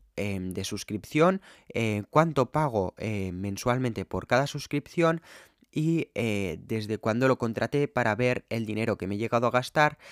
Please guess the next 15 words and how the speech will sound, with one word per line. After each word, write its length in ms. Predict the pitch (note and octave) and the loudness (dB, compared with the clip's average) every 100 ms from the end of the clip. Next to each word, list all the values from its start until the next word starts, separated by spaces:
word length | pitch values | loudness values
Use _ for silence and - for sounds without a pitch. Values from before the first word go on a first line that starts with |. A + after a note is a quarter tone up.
| - _ | -20 _
y, 160 | - B2+ | -6 -2
como 300 | A#2 G#2 G2+ | -2 -2 -2
digo, 380 | G#2 G2 F#2 - | 0 0 -2 -2
eh, 180 | G#2+ | -4
me 140 | G#2 G#2+ | 0 2
da 140 | A#2+ | 2
unos 220 | B2+ A#2 | 2 0
datos 400 | A#2+ E3 F3+ F3 | 0 0 2 0
que 140 | - A#2 | -2 -4
me 100 | A2 | -4
gestiona 420 | A2+ - A#2+ G2 | -6 -4 -2 -2
todo 220 | G#2+ G2+ | -2 -2
perfecto 560 | - - - D3+ - D3+ | -4 -10 -4 -4 0 -2
y 60 | |
sé 240 | C#3 D3+ | 2 0